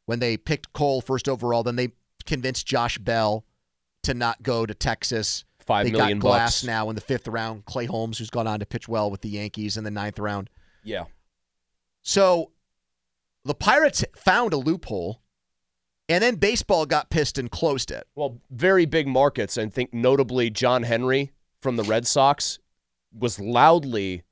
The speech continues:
Speaker 2: opposed to
Speaker 1: So,
Speaker 2: what they were doing.
Speaker 1: so they slotted everything in. They
Speaker 2: Yep.
Speaker 1: created a level playing field with the draft.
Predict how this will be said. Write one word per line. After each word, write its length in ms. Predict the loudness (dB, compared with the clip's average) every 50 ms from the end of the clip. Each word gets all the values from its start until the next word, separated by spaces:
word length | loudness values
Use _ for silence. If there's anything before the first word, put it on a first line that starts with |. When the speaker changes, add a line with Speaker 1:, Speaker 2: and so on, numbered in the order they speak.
| _ _ _ _ _ -10
Speaker 2:
opposed 520 | -8 -4 0 2 4 4 4 4 2 0 2
to 80 | 2 4
Speaker 1:
So, 80 | 4
Speaker 2:
what 140 | 4 2 2
they 100 | 0 -2
were 120 | -2 -2
doing. 340 | -2 -2 -2 -2 -2 -4 -4
Speaker 1:
so 140 | -2 -2 0
they 120 | 0 0
slotted 480 | 0 -2 0 0 2 4 4 4 4 2
everything 460 | 2 2 2 0 0 0 -2 -2 -2
in. 300 | -4 -4 -4 -4 -6 -10 -12 _ 0
They 80 | 2
Speaker 2:
Yep. 80 | 2 2
Speaker 1:
created 420 | 2 0 0 0 2 2 2 2 2
a 60 | 0
level 360 | 2 2 0 0 0 -2 -4
playing 320 | -2 -2 -2 -2 -2 -2
field 200 | -2 -2 -4 -4
with 80 | -4 -8
the 80 | -10 -8
draft. 500 | -2 0 2 2 4 2 0 -2 -6